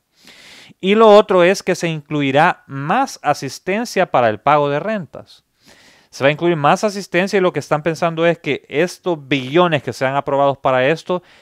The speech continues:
se le va a mandar a cada uno de los estados y cada estado va a habilitar un portal en el cual ustedes van a tener que llenar una aplicación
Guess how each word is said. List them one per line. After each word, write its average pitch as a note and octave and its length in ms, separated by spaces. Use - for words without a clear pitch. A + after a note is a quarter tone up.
se - 220
le C3+ 120
va C3 160
a D3+ 40
mandar D3 380
a D3 100
cada C3+ 240
uno C3+ 280
de C3 100
los B2 140
estados C3+ 380
y C#3+ 120
cada C#3 320
estado D3 640
va C3 220
a C#3 40
habilitar C3+ 640
un D#3+ 220
portal C#3 720
en C3+ 180
el A#2+ 140
cual C3 440
ustedes C3+ 400
van C3 160
a C3+ 80
tener C3 320
que A#2+ 140
llenar A2 360
una G3+ 160
aplicación A#2 800